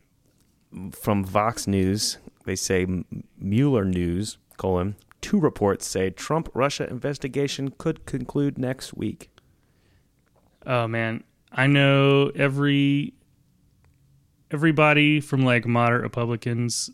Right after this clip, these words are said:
Speaker 2: all the way to the left wants something crazy to happen.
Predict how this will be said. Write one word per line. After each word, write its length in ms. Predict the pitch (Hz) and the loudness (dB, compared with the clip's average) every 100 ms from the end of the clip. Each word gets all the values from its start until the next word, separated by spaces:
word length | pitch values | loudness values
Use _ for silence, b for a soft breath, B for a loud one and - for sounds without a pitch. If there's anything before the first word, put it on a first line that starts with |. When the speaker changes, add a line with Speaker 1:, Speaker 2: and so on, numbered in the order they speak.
| _ | _
Speaker 2:
all 120 | 117 117 | 0 2
the 60 | |
way 140 | 120 120 | 2 2
to 80 | 117 | 2
the 100 | 110 | 0
left 560 | 107 110 107 - - _ _ _ _ _ _ _ _ _ - | 0 0 0 -4 -20 _ _ _ _ _ _ _ _ _ -4
wants 320 | 127 120 120 | 0 0 0
something 480 | - 123 117 120 113 | -2 -2 0 0 0
crazy 360 | - 120 117 127 | 0 0 2 2
to 80 | 120 | 2
happen. 520 | 131 131 139 139 | 2 2 0 0